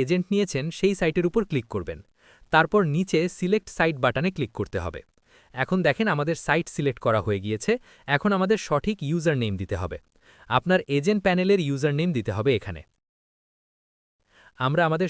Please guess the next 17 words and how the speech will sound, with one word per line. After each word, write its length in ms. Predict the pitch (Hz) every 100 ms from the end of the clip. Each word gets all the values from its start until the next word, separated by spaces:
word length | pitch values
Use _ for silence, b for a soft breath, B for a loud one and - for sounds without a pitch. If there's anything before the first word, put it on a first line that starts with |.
| -
সঠিক 260 | 135 214 175
ইউজার 300 | 131 127 139
নেম 160 | 135 131
দিয়ে 180 | 117 110
দিচ্ছি। 240 | 110 - 214 - _ _ _ _ _ _ _ _ _ _ _ _
দিয়ে 240 | 131 175 214
দেওয়ার 260 | 220 226
পর 200 | - 143 156 139
নিচে 200 | 151 - 185
আমাদের 240 | 156 165
লিখতে 300 | 127 123 -
হবে 220 | 151 156 123 -
কত 180 | 151 160 226
ব্যালেন্স 260 | 175 131 175 127
ডিপোজিট 320 | 120 110 101
করব। 220 | - 101 85 78 _ b b b b
আমরা 220 | 135 175